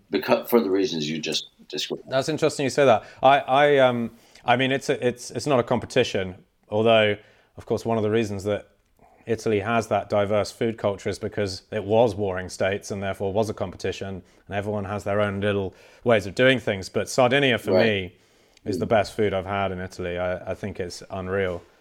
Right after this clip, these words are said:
Speaker 2: Um, some of the, uh, agriturismo there and everything is just amazing.
Speaker 1: Yeah, I agree. We were all,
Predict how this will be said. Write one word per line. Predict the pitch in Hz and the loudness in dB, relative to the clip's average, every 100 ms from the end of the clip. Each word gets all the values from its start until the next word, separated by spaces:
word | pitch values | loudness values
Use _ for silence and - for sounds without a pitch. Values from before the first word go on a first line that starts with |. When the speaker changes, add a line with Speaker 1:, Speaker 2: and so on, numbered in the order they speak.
| _ _ _ - | _ _ _ -12
Speaker 2:
Um, | 92 92 90 90 | -8 -6 -6 -8
some | 101 120 113 | -2 0 2
of | |
the, | 104 107 101 101 | 4 4 4 4
uh, | 98 95 98 | 2 2 2
agriturismo | 104 101 - 101 104 101 101 | 0 -2 -4 -2 -2 -2 -2
there | 95 98 95 98 | 2 2 2 0
and | 98 | -4
everything | 95 98 107 95 | -6 -8 -6 -8
is | 90 - | -8 -10
just | 95 - | -12 -10
amazing. | 90 90 85 85 | -8 -8 -6 6
Speaker 1:
Yeah, | 120 113 | 6 8
I | 117 123 | 6 6
agree. | 117 104 110 101 | 4 2 0 2
We | 95 117 | 4 4
were | 117 110 | 4 2
all, | 95 95 95 90 90 | 0 2 2 2 -2